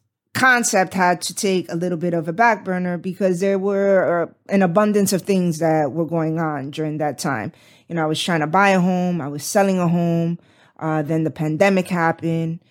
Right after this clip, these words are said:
And unfortunately, we did have a death in the family due to the pandemic. So it just wasn't at the forefront of priorities.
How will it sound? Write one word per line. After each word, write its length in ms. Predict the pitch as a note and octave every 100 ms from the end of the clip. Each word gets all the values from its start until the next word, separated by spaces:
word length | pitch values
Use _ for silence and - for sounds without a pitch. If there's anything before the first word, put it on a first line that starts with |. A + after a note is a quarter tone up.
| _ _
And 160 | - D#3
unfortunately, 880 | D#3 D3+ F3+ E3+ E3 E3+ D#3 D#3 D#3+
we 160 | D3
did 220 | D3 G3 F#3+
have 180 | F#3
a 60 | E3+
death 260 | D#3+ E3 F3+
in 100 | E3
the 60 |
family 380 | D#3+ E3+ D#3+ D#3+
due 180 | D3+ D#3+
to 200 | C#3+ D#3+
the 100 | D3
pandemic. 560 | E3 D#3 D#3 D#3+ D#3+
So 180 | - F3
it 280 | D#3+ F3+ E3+
just 380 | - G3+ F#3+ -
wasn't 680 | F3+ F3+ E3+ E3 E3+ E3 -
at 260 | D#3 E3 C#3+
the 100 | -
forefront 520 | - D#3+ D#3+ D#3+ D#3+
of 100 | C#3+
priorities. 680 | D3+ D3 C#3+ G#2+ E2+ -